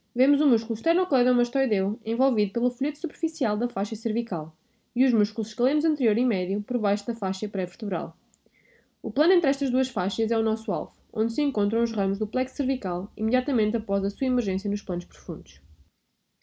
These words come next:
Em alguns doentes, com uma boa sonda de alta frequência, é muitas vezes possível visualizar os pequenos ramos nervosos a este nível.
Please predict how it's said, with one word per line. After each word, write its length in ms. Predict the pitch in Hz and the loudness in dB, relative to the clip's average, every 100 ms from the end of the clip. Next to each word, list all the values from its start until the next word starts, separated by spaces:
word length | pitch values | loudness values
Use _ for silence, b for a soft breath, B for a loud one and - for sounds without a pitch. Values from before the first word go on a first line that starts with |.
| _ | _
Em 140 | - 240 | -2 2
alguns 340 | 277 370 381 | 6 6 6
doentes, 420 | 226 196 214 226 | 6 4 2 -2
com 120 | - | -2
uma 140 | 226 226 | 2 4
boa 260 | 214 302 | 4 4
sonda 340 | 311 - 208 208 | 2 2 2 2
de 100 | 196 | 2
alta 220 | 220 262 | 2 0
frequência, 640 | - - 196 190 - 196 | -4 -2 0 0 -2 -4
é 100 | - | 0
muitas 360 | 226 294 294 269 | 2 2 2 2
vezes 220 | 240 233 | 2 2
possível 440 | - - 202 190 190 | -6 -2 0 0 0
visualizar 560 | 226 254 262 208 185 | 2 4 4 2 -2
os 80 | 208 | -4
pequenos 380 | - - 302 285 | -6 -4 -2 0
ramos 240 | 240 226 | 0 0
nervosos 500 | 233 240 190 185 180 | 2 2 2 -2 0
a 60 | 185 | 0
este 320 | 185 185 - | 0 -2 -2
nível. 340 | 196 151 151 | -2 -2 -8